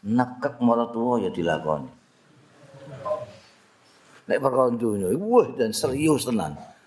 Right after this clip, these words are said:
Serius. Nek perkara donya serius. Perkara akhirat itu ora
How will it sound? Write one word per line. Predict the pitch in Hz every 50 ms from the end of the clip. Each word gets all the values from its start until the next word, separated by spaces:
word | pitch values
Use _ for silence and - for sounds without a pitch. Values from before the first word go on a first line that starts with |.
| _ _ -
Serius. | - 127 135 147 151 139 123 95 87 - - - - - - - -
Nek | 80 82 -
perkara | - - 98 120 127 120
donya | 107 110 110 117 117 107
serius. | 98 95 87 80 76 71 65 62 60 - - _ - -
Perkara | - 127 117 - - 113 123 127 127 127 131 131 131
akhirat | 127 127 127 135 131 123 127 135
itu | 135 127 98 85 - - - _ _ _ _ _ _ -
ora | 104 107 110